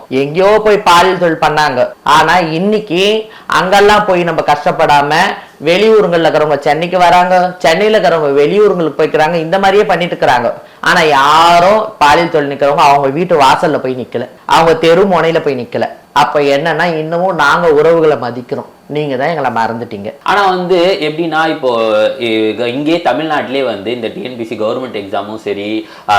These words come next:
Speaker 2: கிராஜுவேட் ஆனதும் சரி, நிறைய திருநங்கை எல்லாம் வந்து இருந்திருக்காங்க. ஓகேங்களா?
Speaker 1: Yeah.
Speaker 2: கேரளால வந்து ஒரு திருநங்கை வந்து போலீஸ்லாம் ஆயிருக்காங்க. ஓகேங்களா? நீங்க வந்து இந்த மாதிரி என்ன பண்ணலனாலும் இந்த மாதிரி பண்ணாம இருக்கலாம்ல,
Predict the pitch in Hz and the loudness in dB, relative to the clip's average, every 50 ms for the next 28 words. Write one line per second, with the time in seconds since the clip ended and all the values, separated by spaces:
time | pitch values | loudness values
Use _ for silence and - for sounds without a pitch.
0 | 98 98 92 95 104 113 135 135 139 139 117 113 113 110 110 113 110 - - 104 | 2 0 0 -2 -2 -2 0 0 -2 -4 -2 -4 -4 -4 -8 -10 -12 -10 -8 -6
1 | 120 160 170 160 147 147 156 165 165 - 160 139 143 143 139 135 123 117 117 120 | -6 -6 -4 -4 -4 0 0 -2 -2 -2 -8 -8 -8 -10 -10 -8 -8 -8 -6 -6
2 | 123 123 113 113 123 123 117 113 113 113 110 98 - 101 92 92 92 92 90 - | -6 -8 -8 -8 -8 -8 -8 -8 -8 -10 -10 -6 -6 -6 -6 -6 -8 -10 -10 -8
3 | 107 104 135 131 123 123 127 113 104 - - 135 135 151 156 156 147 143 139 127 | -8 -8 -6 -4 -4 -4 -4 -6 -6 -4 -2 0 2 2 2 0 0 0 0 0
4 | 120 120 113 107 104 98 - 101 104 104 107 127 147 170 165 131 117 110 110 104 | -2 -4 -4 -6 -6 -10 -14 -16 -14 -12 -8 -6 -4 -2 -2 -2 0 0 0 0
5 | 104 101 98 98 95 95 95 120 123 139 143 135 127 139 143 127 139 135 - 120 | 0 0 0 -2 -2 -4 -6 -8 -8 -8 -8 -8 -6 -6 -6 -6 -8 -10 -8 -8
6 | 127 131 123 117 - - 113 110 104 98 92 90 92 87 90 92 104 101 98 101 | -8 -8 -8 -12 -8 -6 -4 -4 -4 -4 -6 -6 -8 -8 -8 -8 -8 -8 -8 -10
7 | 98 104 113 - - - - - - - - 151 175 175 175 170 160 156 156 160 | -8 -8 -8 -8 -8 -16 -20 -20 -20 -10 -4 -4 -4 -2 -2 -2 -2 -2 -2 -2
8 | 170 202 214 143 131 147 156 180 196 214 208 208 202 202 220 226 220 202 170 160 | -4 -4 -4 -4 -6 -6 -6 -4 -2 0 0 0 0 0 -2 -2 -4 -4 -4 -6
9 | 143 - - 143 147 160 165 156 139 123 113 101 98 98 117 147 165 - - - | -6 -4 -6 -6 -4 -2 -2 -2 -2 -2 -2 0 0 0 0 -2 -4 -6 -8 -6
10 | 156 175 196 202 208 208 202 208 208 202 196 - 139 135 143 147 143 143 143 131 | -4 -4 -2 -2 0 0 0 0 -2 -4 -4 -6 -6 -4 -4 -4 -4 -4 -4 -6
11 | 117 - - 98 92 92 90 90 95 | -6 -6 -6 -6 -4 -4 -2 -2 -2